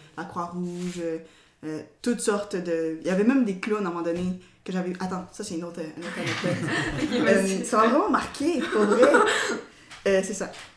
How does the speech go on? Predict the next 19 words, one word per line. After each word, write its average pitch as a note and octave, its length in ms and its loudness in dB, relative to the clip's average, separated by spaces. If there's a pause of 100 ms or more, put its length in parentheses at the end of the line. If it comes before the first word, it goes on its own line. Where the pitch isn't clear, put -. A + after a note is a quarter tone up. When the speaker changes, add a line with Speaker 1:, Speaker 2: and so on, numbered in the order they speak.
(240)
Speaker 1:
Et F#3+ 580 6
c'est - 100 -10
ça, - 100 -4
il - 60 -2
y F3 40 0
avait G3 380 2
une, F#3 380 0
une F#3+ 140 -2
situation F#3+ 440 -2
de F3+ 80 -2
guerre F3+ 380 0 (380)
et, F3 160 0
euh, E3+ 80 0
mes F3+ 100 2
parents F#3+ 640 -2 (520)
sont F#3 240 -4
restés F3+ 380 -4
quinze G#3+ 340 -2
ans F#3+ 140 -2